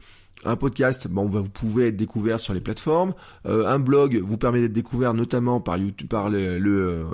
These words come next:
le référencement, le S E O. YouTube, par le S E O de YouTube, vous pouvez avoir une grosse audience qui peut se construire parce que les gens font des recherches et vont trouver vos vidéos. Donc ça, c'est une manière d'être découvert.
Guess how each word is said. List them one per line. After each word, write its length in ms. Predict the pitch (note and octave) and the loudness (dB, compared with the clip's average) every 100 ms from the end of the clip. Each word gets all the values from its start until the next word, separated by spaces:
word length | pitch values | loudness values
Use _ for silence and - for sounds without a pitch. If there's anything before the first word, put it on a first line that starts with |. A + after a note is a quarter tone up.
| - | -6
le 340 | F2 F#2 E2+ | -4 -2 -2
référencement, 560 | F2 - F2 F2+ D#3 G#3+ | -4 -6 -6 -4 -2 0
le 160 | B2 | 0
S 180 | G2 - | -2 -2
E 60 | A#2+ | 2
O. 180 | F3+ | 2
YouTube, 360 | E3 C#3 D3 C3+ - - - | 0 -2 -2 -2 -4 -12 -8
par 120 | A2 | 0
le 160 | G#2+ G#2+ | 2 4
S 180 | D3+ - | 2 2
E 40 | C3 | 0
O 20 | |
de 80 | A#2+ | 0
YouTube, 240 | A#2+ C3+ | -2 -6
vous 120 | A2+ | -4
pouvez 120 | G#2+ | 0
avoir 280 | G#2 A2+ G#2 - - | 2 2 -2 -8 -12
une 80 | F#2 | -6
grosse 320 | G2 A#2 C#3 | 0 0 0
audience 280 | C3+ C3 C3+ | 0 0 -2
qui 100 | - | -8
peut 120 | - | -6
se 120 | G2 F#2+ | -6 -4
construire 420 | B2+ B2+ - C#3 | -4 -2 -2 -4
parce 100 | - | -4
que 80 | G2 | -4
les 60 | |
gens 140 | G#2+ A#2+ | -2 -4
font 140 | F#2+ | -4
des 100 | F2+ | -4
recherches 440 | G2 A#2 C3 B2+ - - - | -2 -2 -2 -4 -8 -18 -8
et 80 | G2+ | -2
vont 120 | G#2+ | -2
trouver 220 | A2+ B2+ | 0 0
vos 80 | A2+ | 0
vidéos. 340 | F#2 F2 G#2 - - _ _ _ _ - - - | 0 -2 0 0 -4 _ _ _ _ -20 -20 -10
Donc 260 | A2 A#2 A2+ | -2 -2 0
ça, 180 | - E4+ | -2 -2
c'est 160 | - | -2
une 80 | A2 | -2
manière 240 | A#2+ G3 F#3 | 0 0 0
d'être 200 | D#3+ C3+ | -2 0
découvert. 480 | D3+ - F2+ D#2 | -2 -2 -6 -6